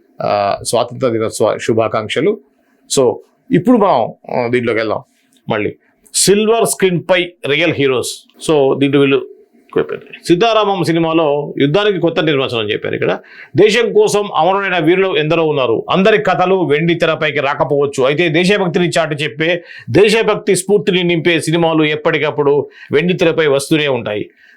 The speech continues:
ప్రేక్షకుల్లో దేశభక్తి స్ఫూర్తిని పెంపొందిస్తున్నాయి. కొందరు రియల్ హీరోస్ గాథలను గుర్తు చేస్తున్నారు.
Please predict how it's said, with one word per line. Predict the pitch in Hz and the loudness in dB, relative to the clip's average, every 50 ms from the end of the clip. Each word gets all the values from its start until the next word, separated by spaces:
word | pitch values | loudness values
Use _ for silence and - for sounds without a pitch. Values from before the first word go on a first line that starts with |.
| _ - | _ 0
ప్రేక్షకుల్లో | 160 220 214 - - 233 208 214 214 208 214 214 | 0 0 2 2 0 0 2 4 4 4 4 4
దేశభక్తి | 170 190 190 165 208 190 196 165 156 185 | 2 2 2 2 0 0 -2 -2 -2 -4
స్ఫూర్తిని | 175 - 185 175 160 170 160 | -2 -2 0 0 2 2 2
పెంపొందిస్తున్నాయి. | 139 165 156 139 165 170 160 160 160 151 143 139 - - - - - 151 135 131 - - - - - 135 135 131 127 117 107 - - - _ - | 2 0 0 0 0 0 0 0 -2 -2 -4 -6 -6 -8 -4 -2 0 0 0 -2 -6 -10 -8 -4 -2 -2 0 0 0 -2 -4 -4 -8 -14 _ -2
కొందరు | - 175 190 196 196 170 | 0 2 4 4 4 4
రియల్ | 147 170 208 220 208 | 4 4 4 4 4
హీరోస్ | 175 196 190 202 202 185 160 143 - - 135 147 | 4 6 6 6 4 2 0 -2 -4 -4 -2 -2
గాథలను | 151 160 165 160 156 156 | 0 0 -2 -2 -2 -2
గుర్తు | 139 135 151 151 - 151 | -2 -2 -4 -4 -4 -2
చేస్తున్నారు. | 139 165 151 - - 165 147 131 127 117 107 - - - | -2 0 -2 -2 0 0 0 0 0 0 -2 -2 -4 -8